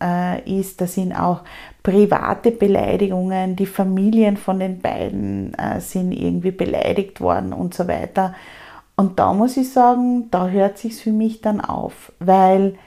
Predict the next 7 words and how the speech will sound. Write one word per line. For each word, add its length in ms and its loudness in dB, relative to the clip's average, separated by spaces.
für 200 4
mich 320 4
ist 220 -4
klar, 640 -2
dass 540 2
jegliche 800 4
Gleichberechtigung, 1200 -2